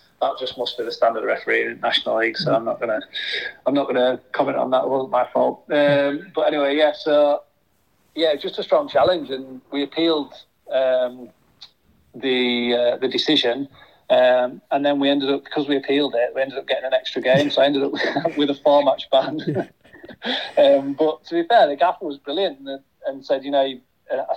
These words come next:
I, I don't think we had many midweek games as well, so it, it worked out nearly four weeks before I could play again.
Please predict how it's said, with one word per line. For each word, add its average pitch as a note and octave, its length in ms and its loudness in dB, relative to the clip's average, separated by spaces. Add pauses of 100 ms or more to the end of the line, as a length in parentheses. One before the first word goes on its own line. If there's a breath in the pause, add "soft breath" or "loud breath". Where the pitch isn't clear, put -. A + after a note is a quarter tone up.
(120)
I, C3+ 40 -2
I B2+ 40 0
don't D#3+ 160 0
think E3+ 120 -4
we C#3+ 40 4
had C3+ 120 2
many C#3 160 -4
midweek C#3+ 400 -4
games C3+ 280 -2
as F4+ 60 -12
well, - 200 4
so - 160 -4
it, B2 100 -8 (120)
it C3 120 -8
worked C#3+ 320 0
out B2+ 240 0
nearly B2+ 280 -6
four B2 280 2
weeks C#3 340 -6
before B2+ 280 2
I B2 40 0
could B2+ 180 -10
play C3 240 2
again. A2 200 -2